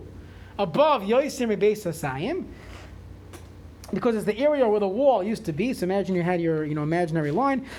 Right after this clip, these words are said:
If you look at page, uh, picture one fifty-five, they give you some of the, does it give it? Does it give you, oh, I'm sorry, pi-, picture one fifty-seven. It shows you that space in between the, the dotted lines.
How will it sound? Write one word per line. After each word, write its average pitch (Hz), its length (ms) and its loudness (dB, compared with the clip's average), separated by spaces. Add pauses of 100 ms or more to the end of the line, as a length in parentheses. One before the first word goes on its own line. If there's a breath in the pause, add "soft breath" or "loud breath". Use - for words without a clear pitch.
(120)
If - 60 -10
you 220 80 2
look 269 100 2
at 220 100 2
page, 240 280 0
uh, 202 140 0
picture 226 340 0
one 202 160 2
fifty-five, 202 680 2 (480 loud breath)
they 170 100 2
give 214 180 2
you 208 120 2
some 208 240 2
of 180 100 2
the, 160 480 4 (960 loud breath)
does 160 100 -4
it 170 60 -4
give 240 100 -2
it? 247 60 -8 (920 loud breath)
Does 160 80 -4
it 160 60 -4
give 202 100 -2
you, 226 80 -2
oh, 180 80 4
I'm 160 180 -2
sorry, 160 240 0
pi-, 233 180 0
picture 277 420 0
one 254 160 2
fifty-seven. 208 640 0 (540 loud breath)
It 190 100 0
shows 302 260 4
you 262 60 2
that 240 180 4
space - 600 0
in 208 80 0
between 214 260 0
the, 180 260 2
the 160 120 -4
dotted 196 320 2
lines. 214 360 -2